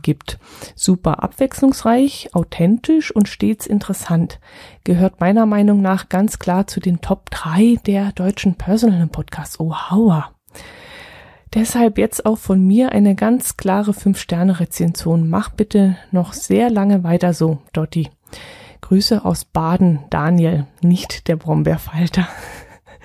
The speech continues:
Oje, oje, da wird's mir gleich, wenn ich's nochmal vorlese, ganz anders.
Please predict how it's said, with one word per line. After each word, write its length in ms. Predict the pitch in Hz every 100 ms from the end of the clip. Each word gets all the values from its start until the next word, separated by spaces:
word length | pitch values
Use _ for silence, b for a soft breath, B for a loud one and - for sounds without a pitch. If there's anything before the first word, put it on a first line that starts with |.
| B B B B -
Oje, 320 | 175 180 180
oje, 220 | 160 160 -
da 120 | 175
wird's 160 | 170 -
mir 80 | 180
gleich, 280 | 185 190
wenn 120 | 196 190
ich's 240 | 175 -
nochmal 260 | 196 185 180
vorlese, 460 | 196 185 175 175
ganz 220 | 175 165 -
anders. 400 | 156 147 -